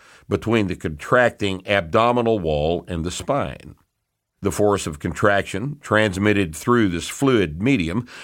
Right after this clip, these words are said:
braces the spine into the position set by the back muscles until the load overcomes your ability to stay in position. These muscles contract isometrically. That is, they stay in contraction but cause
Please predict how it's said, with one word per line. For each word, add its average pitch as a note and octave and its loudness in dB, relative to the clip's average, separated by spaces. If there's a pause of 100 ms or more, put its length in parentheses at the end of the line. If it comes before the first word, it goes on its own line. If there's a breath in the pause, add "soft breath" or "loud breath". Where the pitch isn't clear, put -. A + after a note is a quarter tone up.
(140 loud breath)
braces B2 2
the F#2+ -8
spine F#2+ -2
into G#2 -2
the G#2+ -2
position G2 0
set C#3+ 0
by B2+ 2
the B2 -2
back G#2 2
muscles F2 -6 (520 soft breath)
until B2 4
the C3 2
load G#2 4
overcomes G2 2
your G2 2
ability E2 0
to G2 -4
stay E2+ -2
in E2+ -6
position. A2 -4 (1300)
These A2+ 2
muscles F2+ -2
contract G2 -2
isometrically. F2+ 0 (460 loud breath)
That E2+ -2
is, F#2+ -4
they F#2+ -2
stay A#2+ 2
in F2 -8
contraction G2+ 0
but F2+ -4
cause G#2 2